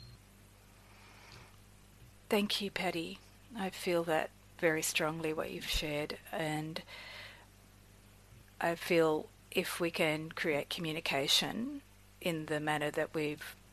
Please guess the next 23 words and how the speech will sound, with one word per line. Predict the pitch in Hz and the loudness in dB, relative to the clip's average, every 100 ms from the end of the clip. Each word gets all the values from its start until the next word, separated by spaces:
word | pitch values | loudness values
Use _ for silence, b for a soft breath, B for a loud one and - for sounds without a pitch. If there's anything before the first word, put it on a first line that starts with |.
| - - - - - - - | -20 -20 -20 -20 -20 -20 -8
started | - - 185 185 175 | -2 6 8 8 2
to | |
talk | - 170 160 | 2 0 0
about | 160 151 | 2 2
today, | - 160 156 156 156 147 147 B B B B - | 0 -2 2 4 4 2 -4 B B B B -2
there | 180 | -2
can | - 247 | 4 6
be | 247 196 160 151 - - - - | 8 8 6 2 -8 -16 -16 -10
more | - 190 196 | 2 4 6
topics | 190 170 - - | 4 0 2 2
along | 156 151 160 | 2 0 0
this | 156 - - | 0 0 0
line | 160 160 151 139 214 285 - B B B - - - | 2 4 4 0 -2 -4 -8 B B B -8 -8 2
around | 180 156 160 156 156 151 - - - - | 4 4 4 2 0 -4 -8 -12 -16 -16
helpful | - - 165 - 185 | -2 4 4 4 -2
communication | 165 180 165 160 - 143 156 - - 135 - - - - | -2 -4 -2 -2 0 2 4 4 2 -4 -10 -16 -18 -10
in | 156 165 | -4 -2
times | - 151 147 | 0 0 0
of | 156 - | -6 0
change | - 147 143 - - | 2 2 -2 -8 -4
and | 156 147 | -4 -4
conflict. | - - 143 - - - - | -4 -4 -4 -2 -4 -2 -4
So | - - 160 | 0 2 2